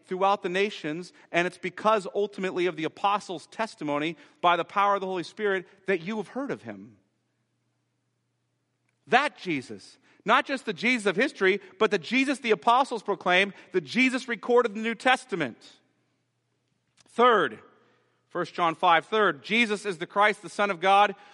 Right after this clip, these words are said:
who was witnessed to by the Father. So not only is he witnessed to in the sense that he lived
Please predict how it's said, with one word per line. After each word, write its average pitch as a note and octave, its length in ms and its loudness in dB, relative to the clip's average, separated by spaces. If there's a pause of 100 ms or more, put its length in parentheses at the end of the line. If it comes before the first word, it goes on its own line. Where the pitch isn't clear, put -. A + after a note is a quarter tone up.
(100)
who A3 100 -4
was G3+ 160 2
witnessed G#3+ 460 0
to A3+ 160 -4
by A3 180 6
the G#3 120 0
Father. G3 540 2 (200)
So - 120 -6
not A#3 220 6
only A3+ 460 2 (160)
is F3 120 2
he G3 100 0
witnessed A#3 480 2
to G3+ 360 4 (160)
in G3 140 2
the G3 80 0
sense A3+ 340 0
that G#3+ 120 2
he G3+ 100 4
lived F#3+ 640 4